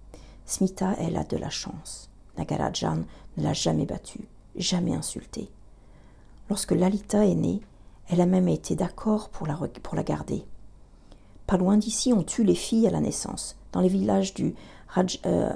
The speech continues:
Rajasthan, on les enterre vivantes dans une boîte sous le sable, juste après leur naissance. Les petites filles mettent une nuit à mourir.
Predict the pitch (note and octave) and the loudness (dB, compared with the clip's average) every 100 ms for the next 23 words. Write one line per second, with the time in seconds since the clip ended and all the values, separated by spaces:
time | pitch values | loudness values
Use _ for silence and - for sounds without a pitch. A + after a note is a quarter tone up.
0 | - - F3 G3 G3 G3 - - - G#3 | -4 -4 0 0 2 0 -2 -4 0 4
1 | A3+ - - - - - - F#3 F#3 G#3 | 4 0 -8 -20 -20 -4 6 6 8 4
2 | - G#3 F#3 A3 G#3+ G#3 G3 - F3 F3 | 6 6 6 4 4 4 2 -2 0 4
3 | F#3 E3+ G#3+ G#3+ - - - - A3+ A3+ | 4 6 4 4 0 -12 -8 0 0 0
4 | - F#3 - - - - G#3+ F#3 - E3+ | 0 -2 -2 -8 -10 -4 -2 -2 -2 0
5 | E3 E3 - - - - - - - F3 | 0 -2 -4 -8 -8 -12 -16 -16 -8 -4
6 | G3 - G3+ - G3 F3 D#3+ - - G3 | -4 -6 -8 -2 0 2 0 -4 0 2
7 | F3 E3 - E3+ F3 - G#3 - | 4 2 0 -2 -4 -6 -10 -14